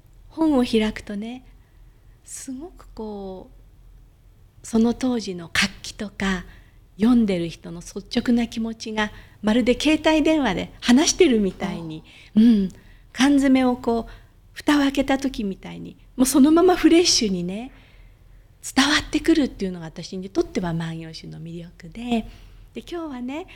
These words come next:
Speaker 1: あの、皆さんにお聞きいただけたらと思うのは、上野誠先生の新作で、去年、あの、元号が令和になって、その、あの、出典が、あの、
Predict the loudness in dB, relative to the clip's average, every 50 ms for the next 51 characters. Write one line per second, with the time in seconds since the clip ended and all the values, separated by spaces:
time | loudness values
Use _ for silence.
0 | -20 -20 -20 -20 -18 -14 -10 -8 -8 -8 -8 -10 -10 -10 -10 -12 -14 -16 -18 -6
1 | -2 0 2 2 2 0 0 0 0 0 0 -2 -6 -10 -14 -18 -16 -14 -14 -14
2 | -12 -12 -14 -14 -12 -8 -6 -6 -4 -2 -2 -2 -2 -2 -2 -4 -6 -8 -10 -10
3 | -10 -10 -12 -12 -14 -16 -20 -20 -20 -16 -12 -6 -2 0 2 2 2 0 0 -2
4 | -6 -10 -16 -18 -16 -16 -14 -14 -14 -14 -16 -14 -14 -14 -12 -12 -12 -12 -12 -10
5 | -10 -10 -10 -10 -12 -14 -18 -16 -16 -16 -14 -14 -14 -14 -14 -16 -20 -20 -20 -20
6 | -20 -20 -10 -4 0 2 2 2 2 2 0 -4 -6 -12 -16 -20 -20 -18 -14 -14
7 | -12 -12 -12 -10 -10 -8 -8 -8 -8 -10 -10 -12 -12 -12 -14 -12 -10 -10 -8 -8
8 | -8 -10 -10 -12 -12 -12 -14 -14 -16 -18 -18 -20 -20 -20 -18 -14 -12 -10 -10 -12
9 | -14 -18 -20 -20 -20 -20 -20 -20 -20 -20 -18 -12 -10 -8 -4 -2 -2 -2 -2 -4
10 | -8 -12 -20 -20 -20 -20 -20 -20 -18 -16 -14 -14 -12 -12 -8 -6 -6 -6 -6 -8
11 | -8 -8 -6 -6 -6 -8 -8 -10 -12 -14 -16 -20 -20 -20 -20 -20 _ -14 -14 -12
12 | -12 -12 -12 -12 -14 -14 -16 -18